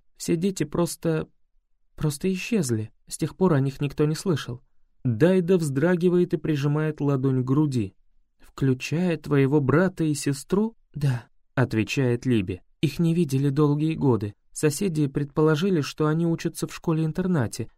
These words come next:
но ни одна школа не подтвердила, что они там учатся.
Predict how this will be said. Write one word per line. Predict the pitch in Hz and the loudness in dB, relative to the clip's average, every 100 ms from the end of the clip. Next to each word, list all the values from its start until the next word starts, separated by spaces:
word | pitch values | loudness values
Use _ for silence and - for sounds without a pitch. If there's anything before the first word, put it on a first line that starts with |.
| - | -2
но | 143 139 | 2 2
ни | 135 | 2
одна | 131 135 147 | 2 2 0
школа | - 143 175 | 0 2 4
не | 135 117 | 4 0
подтвердила, | - - 123 120 113 175 151 | -4 -4 2 2 4 2 2
что | 113 - 117 | 0 -2 0
они | 120 | 0
там | 123 156 | -2 -2
учатся. | 170 117 98 - | -2 -2 -4 -6